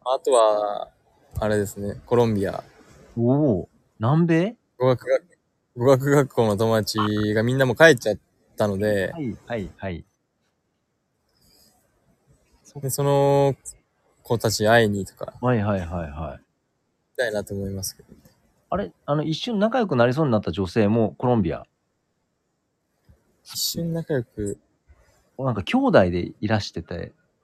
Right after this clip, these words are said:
Speaker 2: 親子？
Speaker 1: あ、おばち-、おばはん、おば、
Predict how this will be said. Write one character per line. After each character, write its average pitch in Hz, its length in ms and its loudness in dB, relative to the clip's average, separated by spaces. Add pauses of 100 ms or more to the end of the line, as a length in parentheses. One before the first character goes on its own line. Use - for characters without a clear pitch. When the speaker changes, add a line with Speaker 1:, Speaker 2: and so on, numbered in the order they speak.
(120)
Speaker 2:
親 226 260 0
子？ - 240 -10 (440)
Speaker 1:
あ、 170 280 2 (400)
お 123 60 -6
ば 156 140 6
ち-、 - 160 -14
お 135 60 0
ば 156 120 2
は 165 180 0
ん、 165 140 -4 (100)
お 123 60 -2
ば、 151 180 6